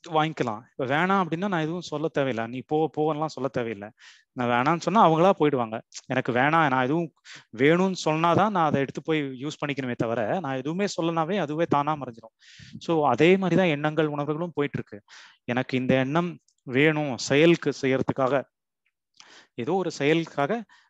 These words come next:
இந்த எண்ணத்தை யூஸ் பண்ணிக்கிறேன். இப்போ ஊருக்கு போகணும் அப்படின்னு ஒரு எண்ணம், ஒரு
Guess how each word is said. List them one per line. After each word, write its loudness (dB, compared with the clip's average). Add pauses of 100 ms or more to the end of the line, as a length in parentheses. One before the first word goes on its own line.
(120)
இந்த -4
எண்ணத்தை -2
யூஸ் -6
பண்ணிக்கிறேன். -4
இப்போ -8
ஊருக்கு -8
போகணும் 0
அப்படின்னு -2
ஒரு -2
எண்ணம், -4
ஒரு -10